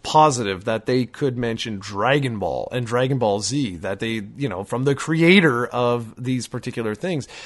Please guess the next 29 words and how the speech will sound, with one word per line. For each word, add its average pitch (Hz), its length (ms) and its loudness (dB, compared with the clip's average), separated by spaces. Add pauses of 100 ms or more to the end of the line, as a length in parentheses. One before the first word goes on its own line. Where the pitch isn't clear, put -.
(120)
because 185 240 6
I 214 80 6
never 302 260 6
got 165 320 8
that. 73 300 -2
I 135 80 0
never 196 240 4
understood 160 560 2
why 120 340 4
they 156 140 2
never 131 200 0
marketed 117 520 0
that 104 260 2 (300)
more 147 680 6 (280)
heavily, 160 500 4
because 165 580 2
of 160 120 2
the 127 80 2
fact 127 340 2
that 117 240 0
Dragon 196 320 4
Ball 165 340 6
is 254 600 0 (200)
extremely 226 920 2
popular 180 680 2
in 151 140 2
<laughs> - 20 2
North 139 360 4
America. 185 760 4